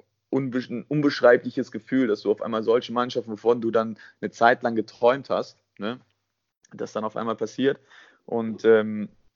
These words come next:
ja, ich kann dir sagen, es war, du hast da keinen Druck gehabt, überhaupt nicht, vor allen Dingen nicht ich in der U vierzehn. Das war also, für mich, äh, ging's halt nur wirklich um Ausbilden.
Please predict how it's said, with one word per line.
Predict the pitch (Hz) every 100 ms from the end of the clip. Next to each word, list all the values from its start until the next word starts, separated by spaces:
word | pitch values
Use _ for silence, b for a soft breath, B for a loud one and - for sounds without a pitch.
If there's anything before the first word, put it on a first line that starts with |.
| _ _ _ _ _ _
ja, | 123 139
ich | 117 -
kann | 135 131 117 _ _ _
dir | - 117 127 127
sagen, | 127 135 135
es | 120 120
war, | 117 110 - - - _ _ _ -
du | 123
hast | 143 -
da | 135
keinen | - 123
Druck | 127 151
gehabt, | 175 165 185 127
überhaupt | 113 123 151 185
nicht, | 165
vor | - 117
allen |
Dingen | 113
nicht | 113 -
ich | 117 113
in |
der | 104
U | 110
vierzehn. | - 143 - 92
Das | -
war | 110
also, | 104 B B B B _
für | 113
mich, | 117 - -
äh, | 104 90 85 - - - 120
ging's | 110 120 123
halt | 110
nur | 113 127 123 107 - _ _ _
wirklich | 117 117 123 120
um | 101
Ausbilden. | 117 117 - 98 131